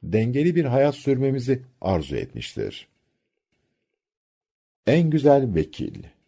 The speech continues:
Avf bin Malik radıyallahu anh'ın bildirdiğine göre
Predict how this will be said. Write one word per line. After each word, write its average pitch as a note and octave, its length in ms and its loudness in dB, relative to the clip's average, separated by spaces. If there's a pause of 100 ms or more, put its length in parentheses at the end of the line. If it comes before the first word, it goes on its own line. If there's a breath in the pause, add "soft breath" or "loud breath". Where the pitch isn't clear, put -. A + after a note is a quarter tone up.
(920)
Avf E3 360 -2
bin D#3+ 160 2
Malik C#3+ 520 4
radıyallahu A#2 720 4
anh'ın A2+ 460 0
bildirdiğine C2+ 600 -4
göre G2+ 360 -2